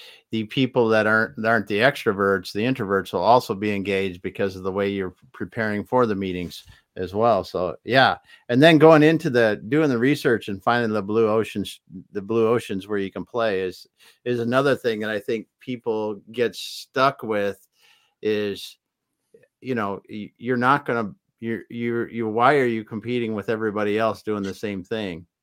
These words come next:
I mean, it's just, I just see that over and over and over and over and over. And it's, it's, it, you know, I do this or I do that. And, and just like they do down the street, it's like, why?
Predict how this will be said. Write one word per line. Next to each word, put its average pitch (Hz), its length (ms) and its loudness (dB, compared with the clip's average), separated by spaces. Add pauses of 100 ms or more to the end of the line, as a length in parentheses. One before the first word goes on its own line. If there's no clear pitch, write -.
(560)
I 110 100 -4
mean, 127 180 0
it's 120 120 -6
just, 147 320 2
I 123 240 0
just 127 240 -4
see 143 140 -2
that 123 220 0
over 123 360 0
and 110 80 -2
over 120 320 0
and 107 100 -2
over 110 280 -2
and 104 80 -4
over 107 280 -4
and 101 80 -4
over. 113 320 -2
And 95 120 -6
it's, 95 240 -12 (420)
it's, 113 400 -4 (140)
it, 113 120 -6
you 110 180 -6
know, 104 320 -4 (360)
I 127 160 0
do 127 220 0
this 110 460 2
or 101 100 0
I 113 140 2
do 110 180 -4
that. 110 480 0
And, 101 480 -8
and 101 400 -8 (380)
just 117 200 -4
like 117 200 0
they 117 180 2
do 110 160 -4
down 104 300 -4
the 98 80 -8
street, 135 380 -8
it's - 200 -12
like, 101 320 -6 (280)
why? 101 520 -2